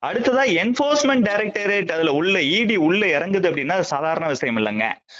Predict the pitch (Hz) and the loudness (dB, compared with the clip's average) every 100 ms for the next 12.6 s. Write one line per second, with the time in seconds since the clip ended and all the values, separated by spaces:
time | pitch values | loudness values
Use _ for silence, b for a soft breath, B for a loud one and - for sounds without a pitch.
0 | B - 175 240 240 220 170 196 214 170 | B -10 -4 -2 -2 0 0 0 2 2
1 | 208 277 285 269 190 160 143 175 185 180 | 2 0 0 0 0 0 0 0 0 0
2 | 269 269 254 196 147 131 110 147 208 - | 0 2 0 0 0 0 -2 -2 -2 -2
3 | 170 202 202 156 131 185 254 - B - | -2 -2 0 0 -2 -2 -4 -8 B -8
4 | 147 180 277 269 214 196 180 143 160 214 | -6 -4 0 0 0 0 0 0 0 0
5 | 151 170 226 226 208 180 151 180 226 - | 0 0 0 0 0 0 0 0 0 -2
6 | - 175 233 233 208 180 165 175 156 185 | -4 0 0 0 0 0 0 0 0 0
7 | 190 180 143 151 185 143 151 160 123 147 | 0 0 2 0 0 0 0 0 -2 -2
8 | 156 110 - _ B B - 160 247 294 | -2 -2 -4 _ B B -10 -4 0 2
9 | 190 254 285 285 330 269 269 247 240 185 | 2 2 2 2 0 2 2 2 2 2
10 | 208 240 233 202 214 220 220 196 196 190 | 2 2 2 0 2 2 2 2 2 0
11 | 190 233 220 196 214 208 139 196 226 233 | 2 2 2 2 0 0 0 -2 -2 -2
12 | 208 175 214 233 185 262 | 0 0 2 2 2 2